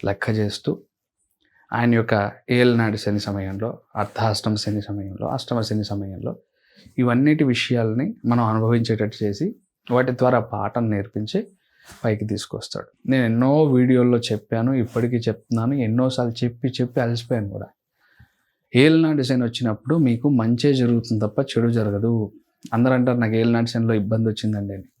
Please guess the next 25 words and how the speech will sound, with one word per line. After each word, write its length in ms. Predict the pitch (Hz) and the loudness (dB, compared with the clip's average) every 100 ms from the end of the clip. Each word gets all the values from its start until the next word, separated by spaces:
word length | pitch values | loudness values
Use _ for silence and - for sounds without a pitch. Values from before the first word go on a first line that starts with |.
| _ _ _ - - | _ _ _ -20 -6
ఇబ్బందులు 760 | 117 139 180 185 170 180 196 147 | 2 6 6 8 6 6 4 6
మీకు 260 | 131 123 | 4 4
రావడానికి 580 | 107 113 147 156 156 151 | 2 2 2 2 2 2
వేరే 480 | 127 120 131 143 139 | 2 2 2 4 4
ఇంకేదైనా 640 | 131 127 135 131 135 135 | 2 2 0 0 2 2
ప్లానెటరీ 520 | 131 120 117 120 123 | 0 0 0 -2 -2
పొజిషన్ 440 | 127 127 120 131 127 | -2 0 0 0 0
కారణమై 440 | 117 120 127 123 | -2 -2 -2 0
ఉండొచ్చు. 460 | 117 113 104 - _ _ _ - - - | 0 -2 -4 -12 _ _ _ -20 -8 2
ఎందుకంటే 360 | 117 131 135 | 2 4 4
మీ 140 | 151 131 | 6 6
వ్యక్తిగత 460 | 113 - 143 156 | 4 2 0 4
జాతకంలో 800 | 143 123 120 127 147 127 110 135 | 4 4 2 2 0 2 2 4
మీకు 260 | 170 135 127 | 4 2 2
ఏదైనా 280 | 123 131 | 2 2
చెడు 340 | 135 - 131 151 156 | 0 0 0 2 2
దశ 100 | 151 | 2
నడుస్తుంటుంది, 680 | 151 127 123 135 120 123 107 | 0 0 -2 -4 -2 -2 -2
ఆరు, 440 | 95 107 120 135 | 2 4 4 4
ఎనిమిది, 320 | 135 123 120 123 | 2 2 0 0
పన్నెండు 380 | 120 117 117 | 0 -2 0
భావాలకు 540 | 120 110 113 113 117 113 | 0 0 -2 -2 -2 -4
సంబంధం 440 | 110 113 107 107 | -4 -4 -2 -4
ఉన్న 200 | 110 143 - _ _ _ _ - | -2 -4 -6 _ _ _ _ 0
దశ. 220 | 110 101 | 0 2